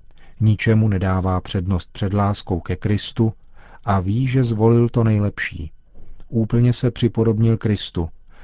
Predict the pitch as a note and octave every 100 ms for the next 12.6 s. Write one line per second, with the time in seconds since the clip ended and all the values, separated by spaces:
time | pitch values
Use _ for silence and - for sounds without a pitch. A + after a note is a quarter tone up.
0 | - - F2+ F#2 G2 - G#2+ F#2 F#2 F2+
1 | F#2+ G2+ G#2+ - - - - G#2 A2+ B2
2 | - - A2+ A#2+ A#2+ B2 - G#2+ - A2+
3 | A2+ A2+ A2 A2 G#2 G2+ G2 E2+ D#2 -
4 | - - - - F2 F#2 F#2+ A2 G#2 G#2+
5 | G#2+ G#2+ G2 G2 A2 G#2 A2 G2 - G2+
6 | - F2+ - F#2 - G#2 G2+ - G2 G2
7 | F#2+ E2+ D2 - - - - - - -
8 | - - A#2 B2 - C#3+ - - A2+ A2+
9 | A2+ A2 G#2 G#2 A2 - - - F#2+ -
10 | G2+ G2 F#2+ F#2+ - F#2+ F2+ F#2+ G#2 A2
11 | - F#2 - F#2 F2+ F2+ F#2 F2+ F2 -
12 | F2+ - F#2 F#2+ G2+